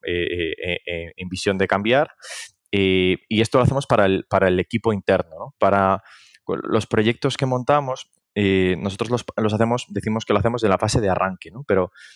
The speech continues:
no, no somos el equipo que va a llevar este proyecto a un siguiente paso, ¿no? Nosotros conseguimos estas primeras facturas, estos primeros clientes, eh, identificamos por dónde va la oportunidad, ¿no? Lo que sería,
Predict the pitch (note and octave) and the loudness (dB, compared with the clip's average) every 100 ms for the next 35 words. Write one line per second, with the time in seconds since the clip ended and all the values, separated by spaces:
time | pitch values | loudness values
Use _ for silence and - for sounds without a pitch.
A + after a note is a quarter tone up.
0 | _ _ - A2+ A2+ A#2+ C#3 C3 B2+ A2 | _ _ -2 -2 0 0 0 0 2 2
1 | - C3+ G#2 - G2+ G#2 G2 G2+ G2 G2 | 2 0 0 2 4 4 4 4 2 0
2 | - F#2+ G2 G2+ - F2+ - - - - | -2 -2 0 0 0 -6 -6 -10 -20 -10
3 | - G2 F#2+ G2 - A#2 G#2+ A2+ G2+ G2+ | 0 2 2 0 -4 -4 -2 0 2 2
4 | F#2+ F#2+ G2 F#2 - F#2+ B2 G#2 G#2 A2 | 2 0 0 0 -4 -10 -8 -10 -8 -8
5 | - G#2+ A2 A#2 F#2 F2+ A2 - G#2 G#2 | -4 -2 0 0 -2 -4 -6 -2 0 0
6 | G2 C3 - D3+ C#3 A#2 A2+ A2 - G#2+ | 0 -4 -2 2 2 0 -4 -12 -6 -2
7 | G#2 - A2 A2+ B2 A#2+ A2+ A#2+ - - | -2 -2 -2 0 0 0 -2 -2 -6 -20
8 | - - G2 F#2+ - G2 G2+ G2+ G2 G#2+ | -12 -2 2 2 0 0 2 2 2 0
9 | A2+ A2+ - G#2+ G#2 G#2 G#2 G#2 G#2 G2+ | 0 0 -2 -2 -2 0 4 4 4 2
10 | G#2 G2+ G#2 G#2+ A#2 C#3 C3+ C#3+ D3 G#2+ | 0 -4 -4 0 2 2 0 -2 -2 -2
11 | G2+ G2+ G#2+ G#2 | 0 2 4 2